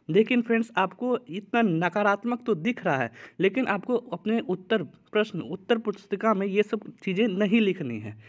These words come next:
आपको आलोचनाएं करनी है, लेकिन अंत में आप इसको सकारात्मक रूप में देख सकते हैं और इसको सकारात्मक रूप में ही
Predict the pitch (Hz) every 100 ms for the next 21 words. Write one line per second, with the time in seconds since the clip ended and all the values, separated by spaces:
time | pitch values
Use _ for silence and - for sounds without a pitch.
0 | - - 151 151 254 - 170 160 170 180
1 | 226 220 208 233 220 240 190 214 247 -
2 | 226 226 170 196 - 175 185 - 240 262
3 | - - - 165 160 180 180 190 247 247
4 | 220 220 196 170 156 - 139 - 143 143
5 | 208 185 185 226 220 175 160 160 175 175
6 | 160 151 165 165